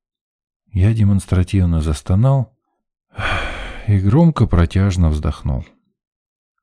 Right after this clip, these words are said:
«Девочки, такие девочки!» никогда не мог понять их изысканную логику. Но вот почему было не зайти в комнату и не позвать меня с собой, раз уж пришла в общагу и принесла записку?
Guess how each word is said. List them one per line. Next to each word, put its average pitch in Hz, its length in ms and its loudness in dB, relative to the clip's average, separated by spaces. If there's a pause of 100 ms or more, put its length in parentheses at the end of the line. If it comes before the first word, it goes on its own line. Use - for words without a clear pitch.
«Девочки, 110 600 -2 (180)
такие 123 540 0
девочки!» 95 520 0 (300)
никогда 117 560 2
не 127 120 4
мог 131 240 2
понять 131 440 4
их 123 160 -4
изысканную 107 600 0
логику. 95 480 -4 (1000)
Но 117 160 2
вот 165 220 -2
почему 180 480 2
было 135 320 2
не 95 180 4
зайти 117 340 0
в - 100 -6
комнату 127 640 0
и 104 100 0
не 127 120 2
позвать 117 560 0
меня 123 260 2
с - 40 -10
собой, 131 480 0 (380)
раз 120 280 0
уж - 140 -4
пришла 117 380 0
в 98 60 2
общагу 131 460 2
и 95 40 0
принесла 117 480 0
записку? - 480 -2